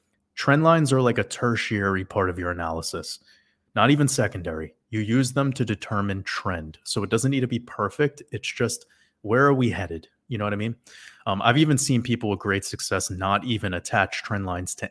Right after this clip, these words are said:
any of the candles or any of the wicks. They just leave it slightly outside to get kind of a more clear, clear view. The reason I mention this is because when we start getting into a resistance or a support, we start to open up trades. And that,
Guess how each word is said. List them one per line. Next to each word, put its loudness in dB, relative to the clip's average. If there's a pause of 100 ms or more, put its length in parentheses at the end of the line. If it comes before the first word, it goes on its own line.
any 0
of -4
the -4
candles -4
or -4
any -4
of -2
the 0
wicks. -4
They -2
just -2
leave -2
it -4
slightly -4
outside -2
to -14
get -4 (100)
kind -4
of -8
a -6
more -4
clear, -6 (400)
clear 0
view. -6 (260)
The 0
reason 4
I 4
mention -2
this -2
is -6
because -6
when -4
we -6
start -2
getting -2
into -6
a 0
resistance -2
or -2
a -2
support, -4 (460)
we 2
start 0
to 0
open 0
up -6
trades. -2 (580)
And -2
that, 4